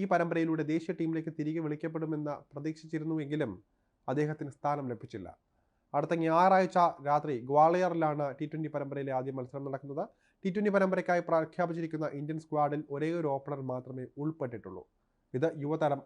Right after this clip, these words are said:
അഭിഷേക് ശർമ്മയാണ്. ഇതോടെയാണ് അദ്ദേഹത്തിന് വേണ്ടി ഇന്ത്യ പരമ്പരയിൽ ഒരു ഓപ്പണിംഗ് പങ്കാളിയെ കൂടി ഇന്ത്യക്ക് തിരയേണ്ടതായി വന്നത്.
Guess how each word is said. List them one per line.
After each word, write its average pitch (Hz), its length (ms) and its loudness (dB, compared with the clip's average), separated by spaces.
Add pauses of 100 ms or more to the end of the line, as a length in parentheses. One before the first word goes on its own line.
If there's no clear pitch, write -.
(120)
അഭിഷേക് 175 440 -2
ശർമ്മയാണ്. 113 460 -6 (320)
ഇതോടെയാണ് 202 440 6 (280)
അദ്ദേഹത്തിന് 185 480 0
വേണ്ടി 120 180 -4 (320)
ഇന്ത്യ 156 240 -6
പരമ്പരയിൽ 170 500 4
ഒരു 147 120 -2 (120)
ഓപ്പണിംഗ് 175 380 -2
പങ്കാളിയെ 156 340 -2
കൂടി 147 160 -2
ഇന്ത്യക്ക് 139 280 -8
തിരയേണ്ടതായി 135 520 -2
വന്നത്. 90 220 -10